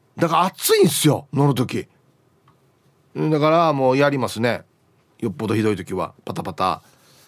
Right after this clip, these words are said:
そもそもパタパタって言わないって言ってたからな。こんにちは、イブさん。ラジオネーム、ティモシーです。こんにちは。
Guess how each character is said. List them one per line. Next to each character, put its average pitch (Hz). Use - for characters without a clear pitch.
そ -
も 220
そ 269
も 233
パ 233
タ 254
パ 254
タ 262
っ 240
て -
言 226
わ 269
な 254
い 113
っ -
て -
言 -
っ -
て -
た 117
か 95
ら 92
な。 82
こ 208
ん 247
に 247
ち 262
は、 247
イ 220
ブ 196
さ 165
ん。 160
ラ 170
ジ 160
オ 180
ネ 190
ー -
ム、 160
テ 196
ィ -
モ 196
シ 151
ー 123
で 92
す。 -
こ 123
ん -
に 117
ち -
は。 117